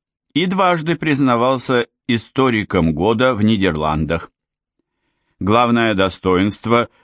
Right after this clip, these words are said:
его небольшой книги "Нидерланды. Каприз истории"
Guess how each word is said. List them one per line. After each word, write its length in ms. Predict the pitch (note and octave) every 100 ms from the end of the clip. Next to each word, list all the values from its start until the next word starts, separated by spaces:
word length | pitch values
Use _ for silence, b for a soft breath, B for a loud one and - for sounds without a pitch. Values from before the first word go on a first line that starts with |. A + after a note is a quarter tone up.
| _ -
его 440 | A#2+ A#2+ A#2+ A#2+
небольшой 600 | A#2 A#2 A2 G#2+ A#2+ G#2+
книги 600 | - G#2 A2 G2 G#2 G2+
"Нидерланды. 920 | - G#2 G2 F#2+ F#2 G2 F#2+ F#2+ F#2+ F2+
Каприз 480 | G2+ F2+ G2+ F2 -
истории" 680 | D#2 - B2 E3 D3+ D3+